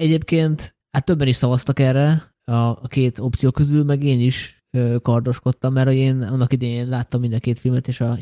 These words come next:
Gyilkos Joe jobban, <clears throat> jobban megmaradt bennem, és hát, ö, most másodszorra talán még jobban is tetszett, mint elsőre. A közös csetünkben Dani belinkelt egy, ö, pornóverziót, legalábbis a,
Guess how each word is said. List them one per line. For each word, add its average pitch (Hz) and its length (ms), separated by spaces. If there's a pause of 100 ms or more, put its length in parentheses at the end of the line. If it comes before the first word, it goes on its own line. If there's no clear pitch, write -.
Gyilkos 120 420
Joe 117 160
jobban, 117 420 (160)
<clears throat> 147 140
jobban 123 240
megmaradt 113 340
bennem, 139 320
és 123 220
hát, 120 240
ö, 113 180 (280)
most 160 280
másodszorra 139 480
talán 131 260
még 127 140
jobban 113 220
is 107 80
tetszett, 107 380
mint 107 200
elsőre. 113 540 (240)
A 120 320
közös 143 300
csetünkben 123 600 (120)
Dani 127 400 (140)
belinkelt 117 1040
egy, 113 220
ö, 113 340 (320)
pornóverziót, 117 840
legalábbis 127 360
a, 147 80